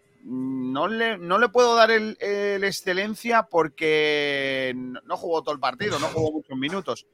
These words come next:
pero para mí fue de los mejores. Me, de los mejores, es una feliz noticia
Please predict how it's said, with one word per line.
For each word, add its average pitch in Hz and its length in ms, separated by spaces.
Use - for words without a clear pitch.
pero 117 200
para 110 200
mí 127 120
fue 165 280
de 165 60
los 165 120
mejores. 139 440
Me, 110 280
de 117 260
los 120 120
mejores, 147 320
es 151 120
una 165 200
feliz 147 520
noticia 160 680